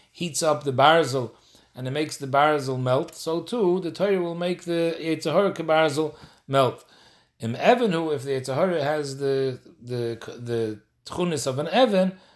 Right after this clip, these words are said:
Nimuach, it will cause him to, to, uh, also to melt down. Shenemar, Hoi Kol Tzoma L'chula Mayim. So you see Mayim is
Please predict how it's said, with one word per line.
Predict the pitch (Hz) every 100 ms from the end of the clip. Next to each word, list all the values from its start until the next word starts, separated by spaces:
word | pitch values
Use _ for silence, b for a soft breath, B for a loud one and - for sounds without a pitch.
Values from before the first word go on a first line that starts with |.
| b -
Nimuach, | 175 190 240 160 147
it |
will | 147
cause | 131 180 175
him | 156 151
to, | 127 151 147 139 131 127 B B B B B _
to, | - 147 139 135 131
uh, | 127 123 120 117 110 - _
also | - 151 156
to | 131
melt | 151 156 156
down. | 160 185 190
Shenemar, | 160 170 214 180 143
Hoi | 170
Kol | 151
Tzoma | 151 185 175
L'chula | 156 - 147 135
Mayim. | 127 120 123 185 190
So | -
you | 131
see | - 160
Mayim | 151 156 156 147
is | 139 131 -